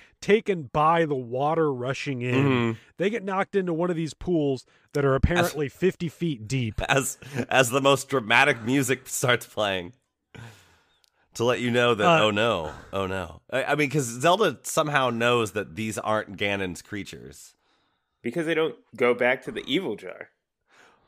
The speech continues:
Speaker 1: Well, we don't know necessarily that. I think it's just because they don't look like they're monsters. Like, they're not, they're not these, they, they are water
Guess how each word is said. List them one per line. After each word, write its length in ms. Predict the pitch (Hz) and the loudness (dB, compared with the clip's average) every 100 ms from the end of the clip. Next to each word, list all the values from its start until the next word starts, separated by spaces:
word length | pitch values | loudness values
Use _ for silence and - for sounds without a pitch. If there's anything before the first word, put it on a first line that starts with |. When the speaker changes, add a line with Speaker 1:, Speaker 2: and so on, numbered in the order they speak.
| _ _ _ _ _ _ _ - | _ _ _ _ _ _ _ -14
Speaker 1:
Well, 300 | 165 254 240 | 6 8 8
we 80 | 214 | 8
don't 200 | 277 269 | 8 8
know 260 | 180 180 196 | 8 6 6
necessarily 400 | 180 175 160 143 | 4 4 4 4
that. 140 | 151 | 4
I 100 | 151 | 2
think 160 | 151 151 | 2 0
it's 140 | 143 | 0
just 180 | 160 147 | -2 -4
because 360 | 139 - 156 123 | -6 0 0 2
they 100 | 135 | 2
don't 280 | 113 135 123 | 4 2 2
look 180 | 135 127 | -2 0
like 160 | 120 | -2
they're 140 | 123 117 | -2 0
monsters. 720 | 147 185 - 107 110 113 - | 0 0 -4 -12 -12 -12 -4
Like, 220 | 127 110 | -4 2
they're 200 | 139 131 | 4 4
not, 420 | 131 147 139 120 | 6 6 6 4
they're 140 | 98 143 | -2 0
not 360 | 147 156 151 - | 4 6 4 -2
these, 540 | 127 135 131 113 - - _ _ _ | -2 0 0 -4 -12 -20 _ _ _
they, 200 | 156 165 | 2 2
they 220 | 139 175 | 4 2
are 220 | 175 165 147 | 4 6 6
water 460 | 123 160 165 151 | 6 8 8 6